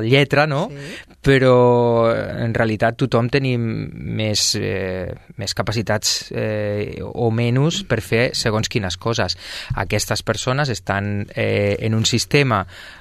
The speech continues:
Speaker 1: molt, molt tancat, que com que no s'avenen a, a tot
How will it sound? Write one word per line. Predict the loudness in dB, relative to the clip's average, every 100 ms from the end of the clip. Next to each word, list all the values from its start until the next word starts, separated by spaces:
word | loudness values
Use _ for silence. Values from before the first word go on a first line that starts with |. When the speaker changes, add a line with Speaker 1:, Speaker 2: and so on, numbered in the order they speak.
| -8
Speaker 1:
molt, | -2 2 4 4 4 6 4 4 4 2 0 -6 -20 -20 -20 -20 -20 -6
molt | 0 2 2
tancat, | 0 2 2 2 -2 -10 -20 -20 -20 -6
que | 0 2 2
com | 2 2 2
que | 2
no | 4 4 6 6 4
s'avenen | 4 2 2 4 2 0 -2
a, | 2 2 2 2 2 0
a |
tot | 2 4